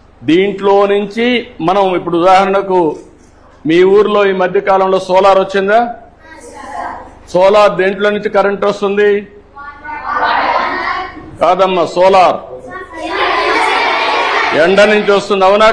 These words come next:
కాదా? ఎండ నుంచి కరెంట్ వస్తుంది కాబట్టి, కరెంట్ ఏమైనా అయిపోతుంది, ఎండ అయిపోతుందా? తెల్లవారితే ఎండ వస్తుందా లేదా? కాబట్టి దీన్ని ఏమంటారు? పునరుత్పాదక వనరులు, అవునా కాదా?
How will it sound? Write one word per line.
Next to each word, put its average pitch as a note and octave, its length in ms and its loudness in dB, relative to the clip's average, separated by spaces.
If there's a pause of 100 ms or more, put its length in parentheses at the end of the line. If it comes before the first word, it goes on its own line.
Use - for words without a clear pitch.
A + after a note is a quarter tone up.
(100)
కాదా? G3 280 4 (1200)
ఎండ G3 180 0 (140)
నుంచి G#3 240 -2 (120)
కరెంట్ G3+ 400 0
వస్తుంది G3 360 -4
కాబట్టి, G3 240 0 (120)
కరెంట్ G3 340 0
ఏమైనా F#3+ 220 2
అయిపోతుంది, G3+ 500 -2
ఎండ G3 120 -2 (140)
అయిపోతుందా? G3+ 520 2 (1400)
తెల్లవారితే G3+ 600 2
ఎండ G3+ 200 -2
వస్తుందా G3+ 400 0
లేదా? D#3+ 240 2 (1000)
కాబట్టి G#3+ 380 4 (140)
దీన్ని G3 260 4
ఏమంటారు? G#3+ 480 2 (920)
పునరుత్పాదక F#3+ 840 0 (160)
వనరులు, E3+ 400 0 (920)
అవునా G#3 220 4 (140)
కాదా? F3+ 240 4